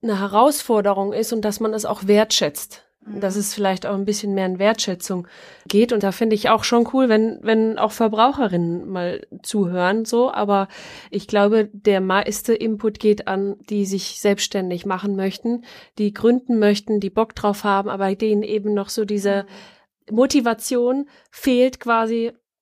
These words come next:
Speaker 1: oder nicht die Motivation, aber so eine leichte Inspiration einfach noch. Und deswegen finde ich das dann so schön in dem Podcast, dass man nämlich Inspirationsanstöße, Motivationsanstöße gibt, Lösungsansätze gibt. Einfach so,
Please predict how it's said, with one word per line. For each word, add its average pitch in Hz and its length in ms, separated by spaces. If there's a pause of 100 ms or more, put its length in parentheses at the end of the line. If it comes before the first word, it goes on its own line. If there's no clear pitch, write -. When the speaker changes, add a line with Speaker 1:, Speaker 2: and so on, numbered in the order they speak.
(360)
Speaker 1:
oder 202 160
nicht 233 200
die 254 60
Motivation, 240 600
aber 240 160
so 240 80
eine 240 200
leichte 247 380
Inspiration 269 840
einfach 208 420
noch. 233 180
Und 233 80
deswegen 226 260
finde 240 240
ich 240 60
das 226 160
dann 226 180
so 220 100
schön 240 300
in 220 80
dem 202 160
Podcast, 226 640 (220)
dass - 180
man 220 140
nämlich 220 320 (760)
Inspirationsanstöße, 214 1000
Motivationsanstöße 214 1300
gibt, 202 160
Lösungsansätze 214 1080
gibt. 208 320
Einfach 226 300
so, 233 280